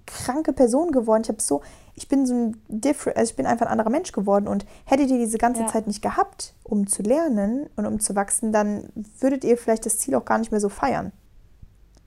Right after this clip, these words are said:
Speaker 2: Ich kann's total, ich, also ich kann von mir sagen, ich bin ein,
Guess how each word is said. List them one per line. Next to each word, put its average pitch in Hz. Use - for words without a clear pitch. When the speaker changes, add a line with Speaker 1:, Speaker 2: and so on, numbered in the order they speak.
Speaker 2:
Ich 240
kann's -
total, 214
ich, 226
also 214
ich 294
kann 226
von 220
mir 220
sagen, 214
ich 214
bin 208
ein, 196